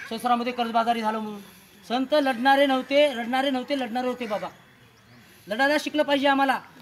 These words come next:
संकटाच्या छाताडावर पाय देऊन आम्हाला कार्यक्रम करायला शिकलं पाहिजे किंवा आपल्या विचाराचा प्रचार प्रसार झाला पाहिजेत. शिवाजी महाराजचा इतिहास जाणून घ्या. संभाजी महाराजांनी चार ग्रंथ जे लिहिले, बुद्धभूषण ग्रंथामध्ये म्हणतात,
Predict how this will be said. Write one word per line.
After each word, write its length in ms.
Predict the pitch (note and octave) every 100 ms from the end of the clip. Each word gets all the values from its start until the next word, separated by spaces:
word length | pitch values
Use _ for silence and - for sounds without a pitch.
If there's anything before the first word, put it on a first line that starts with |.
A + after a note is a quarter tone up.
| -
संकटाच्या 540 | A#3 C4+ C#4 C4+ C#4
छाताडावर 420 | B3+ C4+ C4+ C#4+
पाय 200 | C#4 C4+
देऊन 120 | C4 C4+
आम्हाला 260 | C4 C4+
कार्यक्रम 360 | C4+ B3+ B3+ C4
करायला 260 | C4 C4
शिकलं 200 | B3 C4
पाहिजे 260 | B3+ B3 B3+
किंवा 300 | B3 B3+ E4 - - _ - -
आपल्या 220 | - C4+
विचाराचा 420 | C4 B3 C4 C4 C4+
प्रचार 300 | C4 C#4 C4
प्रसार 300 | C4+ C#4 B3
झाला 180 | C4
पाहिजेत. 320 | C4 C4 B3+ B3+ - - - - - A3
शिवाजी 220 | B3 C4+
महाराजचा 320 | C4 C4+ C4+
इतिहास 280 | C4+ C#4 C4
जाणून 240 | C4 C4
घ्या. 120 | C4+
संभाजी 360 | C4 A#3+ C4 C4
महाराजांनी 480 | C4 C4+ C4+ C#4 C4 - - - - - -
चार 200 | A3 C#4
ग्रंथ 280 | C4 C#4 C#4
जे 180 | C4 C#4
लिहिले, 300 | C4 C#4+ C4
बुद्धभूषण 840 | - D4 D4 G#3+ F3 C#4 B3 D4+
ग्रंथामध्ये 560 | C#4+ C#4 B3+ C#4 C4+ C#4
म्हणतात, 360 | C4+ C4 D4